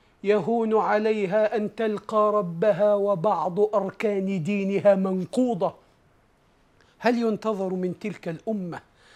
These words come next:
أن يشرفها ربها جل جلاله بتحرير مسجده المبارك؟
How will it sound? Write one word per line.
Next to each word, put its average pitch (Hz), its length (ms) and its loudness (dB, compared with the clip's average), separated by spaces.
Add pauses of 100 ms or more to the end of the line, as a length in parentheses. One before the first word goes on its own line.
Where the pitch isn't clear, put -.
(340)
أن 196 240 -2
يشرفها 190 960 -4
ربها 185 540 -4
جل 185 420 -4
جلاله 175 680 -6
بتحرير 185 760 -6
مسجده 175 480 -6
المبارك؟ 165 760 -10